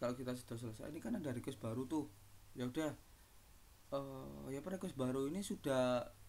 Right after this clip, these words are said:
eh, ya apa, sudah diproses, Pak. Kita tinggal pindah, digeser seperti ini. Nah, kalau yang ini juga sudah,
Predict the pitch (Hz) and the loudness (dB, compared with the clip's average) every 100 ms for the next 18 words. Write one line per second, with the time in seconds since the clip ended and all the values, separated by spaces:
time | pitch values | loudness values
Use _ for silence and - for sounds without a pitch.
0 | - - 127 131 127 131 180 180 147 123 | -16 -6 -2 0 0 -2 -4 -2 -2 0
1 | 127 127 143 165 175 139 - 120 127 - | 0 2 0 2 4 4 4 -6 -8 -6
2 | - 117 120 120 123 123 110 107 113 110 | -6 -2 -2 0 -2 -2 -4 -2 -2 -4
3 | - 113 - 113 - - - - - - | -6 -6 -4 -6 -8 -12 -14 -14 -14 -14
4 | - - - - - 113 107 - - - | -14 -14 -14 -14 -6 -2 -2 -4 -14 -14
5 | - - - 135 202 247 - 190 190 175 | -14 -6 2 4 6 6 6 0 0 -2
6 | 180 185 160 156 123 117 - 127 127 120 | -2 -4 -4 -6 -4 -6 -6 -4 0 2
7 | 120 120 117 117 | 2 2 2 0